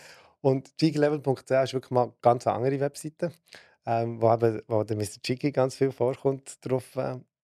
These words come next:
auch wir Menschen kommen drauf vor, aber es ist wirklich eine Gamification, ähm, ähm, Seite, die mega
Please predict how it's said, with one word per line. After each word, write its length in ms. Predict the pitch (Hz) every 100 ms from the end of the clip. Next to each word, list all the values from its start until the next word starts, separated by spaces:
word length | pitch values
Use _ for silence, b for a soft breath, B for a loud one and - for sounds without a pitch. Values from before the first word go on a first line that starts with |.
| _ _ _ 135
auch 120 | 123
wir 240 | 123 127
Menschen 360 | 120 123 135 139
kommen 260 | 135 139
drauf 180 | 123 123
vor, 260 | - 123 117
aber 160 | 104 110
es 120 | 101
ist 160 | 101
wirklich 240 | 107 - -
eine 200 | 92 - _ _
Gamification, 920 | 110 104 95 113 - 98 - 107 101 b b b b b
ähm, 260 | 113 104 101
ähm, 160 | 104 101
Seite, 220 | - 104 _ -
die 540 | 95 95 92 _ -
mega 200 | 98 92